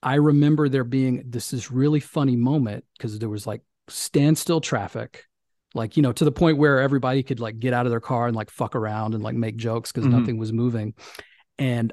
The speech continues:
Speaker 1: on one side of the highway were, like, hardcore kids, you know, 'cause you knew from the stickers and stuff
Speaker 2: Yep.
Speaker 1: like that. And on the other side were, like, you know, frat boy jam band dudes going down to Bonnaroo,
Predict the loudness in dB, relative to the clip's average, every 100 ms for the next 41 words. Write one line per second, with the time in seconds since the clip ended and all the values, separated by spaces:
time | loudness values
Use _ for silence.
0 | -2 -2 -2 -4 _ -8 0 4 6 6
1 | 4 2 0 -2 -2 -4 -4 -4 -4 -6
2 | -10 _ _ _ -6 -4 -2 -4 -6 -8
3 | -16 _ -2 0 2 0 -4 -4 -6 -6
4 | -10 -6 -4 -4 -4 -8 -6 0 4 4
5 | 4 2 2 0 2 2 2 0 0 -4
6 | 2 4 4 2 -2 -4 -6 -18 _ -2
7 | 2 2 2 2 2 2 0 0 0 -4
8 | -8 _ _ -4 -2 -2 -4 -8 -14 _
9 | _ _ _ _ _ -4 -2 -2 -4 -10
10 | _ _ _ -8 -2 0 0 0 2 2
11 | -2 -4 -2 0 2 0 -2 -4 -4 -6
12 | -6 -8 -8 -4 -2 0 0 -2 -2 -4
13 | -2 -2 -2 -6 -8 -10